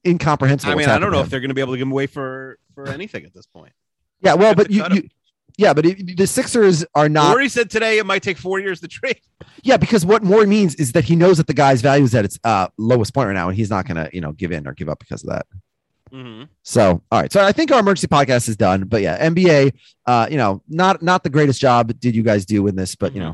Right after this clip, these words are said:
Speaker 1: know, I guess we shouldn't be so
Speaker 2: And you're
Speaker 1: surprised.
Speaker 2: excited for football because you're, like, in quarantine or something.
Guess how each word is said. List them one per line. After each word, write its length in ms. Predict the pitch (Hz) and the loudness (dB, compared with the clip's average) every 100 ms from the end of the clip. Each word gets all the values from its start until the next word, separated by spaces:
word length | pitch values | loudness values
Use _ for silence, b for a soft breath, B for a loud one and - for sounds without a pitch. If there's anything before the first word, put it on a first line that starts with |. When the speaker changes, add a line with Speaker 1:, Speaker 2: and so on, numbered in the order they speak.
| - | -12
Speaker 1:
know, 40 | - | -12
I 40 | |
guess 160 | 92 - | -12 -12
we 60 | |
shouldn't 160 | - - | -18 -20
be 80 | - | -18
so 140 | - | -12
Speaker 2:
And 100 | 131 | -8
you're 100 | 165 | -6
Speaker 1:
surprised. 120 | 196 | -6
Speaker 2:
excited 260 | 160 180 180 | -4 -4 -4
for 80 | 175 | -8
football 260 | 175 143 | -10 -10
because 240 | 131 135 117 | -10 -10 -8
you're, 400 | 135 135 135 131 | -6 -6 -6 -8
like, 200 | 123 123 | -10 -14
in 80 | 123 | -12
quarantine 500 | 131 131 110 90 87 | -10 -10 -10 -16 -18
or 60 | |
something. 400 | - 90 - 67 | -20 -20 -20 -20